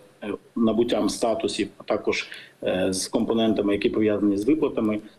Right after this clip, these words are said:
вони набули, е, дуже масового характеру, а, е, відповідно, е, ряд проблемних питань, які виникали на їх шляху, е, також масштабувався в рази. І, відповідно, це, е, питання комунікувалося в усіх,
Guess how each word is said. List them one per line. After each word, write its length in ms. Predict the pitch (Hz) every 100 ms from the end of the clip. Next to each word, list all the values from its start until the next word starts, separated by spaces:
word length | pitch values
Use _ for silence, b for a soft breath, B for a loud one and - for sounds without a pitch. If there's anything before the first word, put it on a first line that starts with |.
| -
вони 400 | 101 113 113 101
набули, 560 | 113 110 113 117 107 101 -
е, 280 | 104 98 98 98
дуже 180 | 117
масового 480 | 113 110 98 110 104
характеру, 580 | 101 135 165 - 123 117 -
а, 220 | - 113 113 110 110 107
е, 600 | 104 104 107 104 104 104 104 113
відповідно, 760 | 120 113 120 131 113 110 107 - B B -
е, 120 | -
ряд 420 | 107 110 110 - -
проблемних 460 | 113 110 110 104
питань, 280 | 101 - 113
які 180 | 104 107
виникали 440 | 107 104 110 104
на 100 | 104
їх 80 | 104
шляху, 500 | - 113 - 170 160 - _ -
е, 220 | 104 101 -
також 300 | 127 123 107
масштабувався 760 | 107 - 107 107 123 123 110
в 80 | 95
рази. 340 | 110 104 90 90 B B -
І, 80 |
відповідно, 540 | 135 143 123 113 123 113
це, 280 | - 107 107 - 107
е, 100 | 104
питання 360 | 104 - 117 107
комунікувалося 800 | 104 101 101 110 117 104 - 101
в 80 |
усіх, 420 | 123 123 123 -